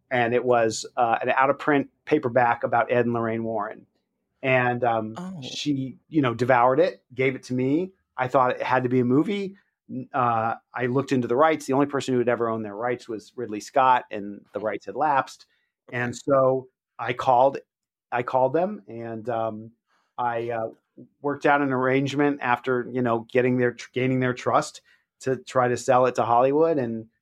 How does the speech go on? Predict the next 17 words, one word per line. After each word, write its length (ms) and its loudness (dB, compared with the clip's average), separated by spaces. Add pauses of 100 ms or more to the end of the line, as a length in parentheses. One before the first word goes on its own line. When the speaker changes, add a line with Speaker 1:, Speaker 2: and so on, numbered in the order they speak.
(140)
Speaker 1:
uh, 220 -2
we 140 2
ended 180 4
up 140 2
selling 320 2
it 100 2
as 120 -2
a 60 -2
pitch 400 -6
to 320 -2 (100)
Jo-, 280 -2
uh, 120 -8
Joel 200 -4
Silver 520 0
and 180 -10
Warner 200 0
Brothers. 540 0